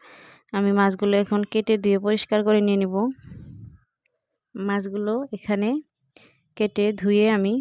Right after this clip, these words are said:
পরিষ্কার করে নিয়ে নিছি। তারপরে আমি দিয়ে দিছি সামান্য হলুদের গুঁড়া আর লবণ, দিয়ে আমি মাছটা ভালো করে মাখিয়ে নিব। তারপর আমি একটা কড়াইতে তেল দিয়ে দিছি।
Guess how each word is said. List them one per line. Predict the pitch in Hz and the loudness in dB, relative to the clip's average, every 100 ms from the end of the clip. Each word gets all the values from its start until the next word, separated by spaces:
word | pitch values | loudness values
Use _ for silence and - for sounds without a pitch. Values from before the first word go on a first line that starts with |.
| - | 2
পরিষ্কার | 220 233 - 226 | 2 2 2 0
করে | - 208 | 2 2
নিয়ে | 202 202 | 2 2
নিছি। | 202 190 202 | 0 -2 -2
তারপরে | 202 190 185 196 | 0 0 0 0
আমি | 196 196 | 0 2
দিয়ে | 208 | 0
দিছি | 202 - 196 | 0 -4 -6
সামান্য | 196 202 190 190 190 | -4 -2 0 0 0
হলুদের | 190 196 208 202 | 0 0 0 0
গুঁড়া | 196 196 240 - _ _ _ _ _ _ - 180 | 0 0 -2 -8 _ _ _ _ _ _ -10 -4
আর | 190 233 226 - | -4 -4 -10 -8
লবণ, | 190 190 180 180 180 165 - _ - | -2 0 0 -4 -6 -14 -20 _ -6
দিয়ে | 202 196 | -2 -2
আমি | 190 | -2
মাছটা | 196 196 - 202 | -2 -4 -2 -2
ভালো | 190 190 | 0 0
করে | 208 208 | -2 -2
মাখিয়ে | 202 202 - 185 | 0 -2 -2 0
নিব। | 190 196 220 247 _ _ _ _ _ _ _ - - - - - - _ _ _ _ _ _ _ _ _ _ _ _ _ _ _ _ - - | 0 0 -2 -4 _ _ _ _ _ _ _ -20 -20 -20 -20 -20 -20 _ _ _ _ _ _ _ _ _ _ _ _ _ _ _ _ -20 -8
তারপর | 202 196 220 | -4 -2 -2
আমি | 214 214 269 - _ - - - - | 0 2 0 -4 _ -20 -20 -20 -14
একটা | - - 202 254 - _ - _ - | -12 -4 -4 -4 -10 _ -20 _ -2
কড়াইতে | 214 208 190 220 285 - - - - - | 0 0 0 -2 -4 -8 -20 -20 -16 -2
তেল | 220 214 | 0 2
দিয়ে | 214 202 | 0 0
দিছি। | 202 - | -4 -4